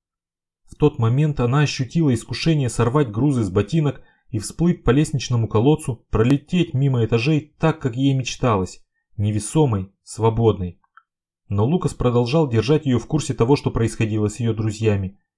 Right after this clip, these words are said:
и причиной всего этого стал уход Джульетты. В убежище под серверами на стене висел приемник, с помощью которого Лукас мог днем и ночью слушать обсуждение военных действий.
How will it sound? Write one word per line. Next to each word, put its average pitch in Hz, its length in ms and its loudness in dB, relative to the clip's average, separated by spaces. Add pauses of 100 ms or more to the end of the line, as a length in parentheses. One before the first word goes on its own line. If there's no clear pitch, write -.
(160)
и 104 100 -2
причиной 120 460 2
всего 127 340 0
этого 110 400 -2 (160)
стал 131 340 0
уход 113 280 -2
Джульетты. 113 640 -2 (600)
В 95 140 -2
убежище 123 480 2
под - 160 -4
серверами 135 480 4
на 104 160 -2
стене 127 340 -2
висел 135 320 2
приемник, 123 720 -2 (640)
с - 100 -16
помощью 120 400 -4
которого 151 380 2
Лукас 143 360 0
мог 110 280 -2
днем 127 320 0
и - 20 -4
ночью 131 340 -2
слушать 147 440 -4
обсуждение 113 560 -2
военных 98 520 -2
действий. 101 520 -6